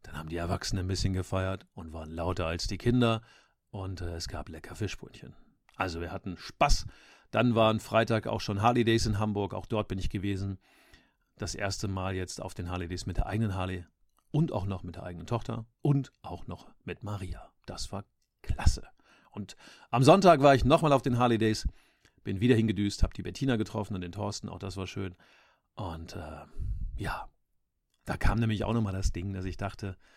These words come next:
„Naja, du mit deiner forty-eight, mit deiner zwölfhunderter Sportster, die richtig Krach macht.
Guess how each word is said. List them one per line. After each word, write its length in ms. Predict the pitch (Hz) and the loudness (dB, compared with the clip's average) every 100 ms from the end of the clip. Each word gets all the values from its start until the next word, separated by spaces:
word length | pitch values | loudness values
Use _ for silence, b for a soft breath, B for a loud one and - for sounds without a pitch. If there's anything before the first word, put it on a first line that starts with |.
| b b b b b | b b b b b
„Naja, 340 | 104 104 117 | -2 2 2
du 140 | 113 120 | 2 2
mit 140 | 117 | 4
deiner 200 | 113 110 | 2 2
forty-eight, 680 | - 117 110 110 110 120 117 | -2 -4 -2 -2 2 0 0
mit 120 | 104 | -4
deiner 220 | 104 101 | -2 -4
zwölfhunderter 720 | 98 - - 110 107 107 104 104 | -6 -10 -4 -4 -2 -6 -6 -6
Sportster, 580 | - - 110 - 110 104 | -6 -8 -8 -8 -6 -4
die 140 | 104 | -4
richtig 340 | 104 104 101 | -6 -8 -10
Krach 280 | - 104 - | -8 -10 -6
macht. 260 | 107 98 | -8 -8